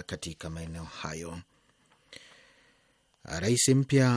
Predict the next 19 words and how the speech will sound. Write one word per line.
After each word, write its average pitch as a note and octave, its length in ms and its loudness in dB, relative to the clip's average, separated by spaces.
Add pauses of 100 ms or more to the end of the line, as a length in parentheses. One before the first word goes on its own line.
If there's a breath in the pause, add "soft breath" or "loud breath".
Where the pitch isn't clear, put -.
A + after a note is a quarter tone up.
(100)
wa A#2+ 140 2
Zambia, G#2+ 580 2
Hakainde G2+ 680 0
Hichilema, G2+ 640 0
amesema G2+ 440 0
kuwa G#2 220 -4
amerithi G#2 480 0
hazina A2 600 -2
tupu, C3+ 420 -4
huku F#2 360 -6
kukiwa F#2 400 -4
na F2+ 120 -4
taarifa F#2+ 540 -4
za F#2 140 -4
kiasi G2 500 -4
kikubwa F#2+ 400 -8
cha G2 140 -4
fedha G#2+ 400 -2
kuibiwa A2 680 -2